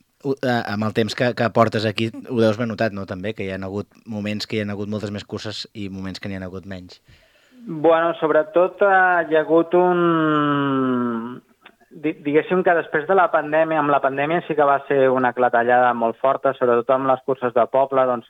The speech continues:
Speaker 2: que, eh, es sostenen, doncs, una mica amb, amb, amb des de,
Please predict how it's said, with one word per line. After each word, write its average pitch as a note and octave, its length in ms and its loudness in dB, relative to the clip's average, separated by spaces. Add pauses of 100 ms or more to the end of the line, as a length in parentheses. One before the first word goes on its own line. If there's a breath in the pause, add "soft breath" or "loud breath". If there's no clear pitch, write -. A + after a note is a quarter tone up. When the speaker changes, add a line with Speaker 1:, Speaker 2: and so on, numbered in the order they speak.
Speaker 2:
que, A#2 140 2 (920 soft breath)
eh, A2+ 840 0 (720)
es - 80 -8
sostenen, C#3 600 0
doncs, C3 240 0
una C3+ 200 2
mica C3+ 320 2
amb, B2+ 440 -4
amb, A#2+ 380 -6 (460)
amb A1 360 -10 (640)
des A2+ 220 -8
de, A2+ 140 -2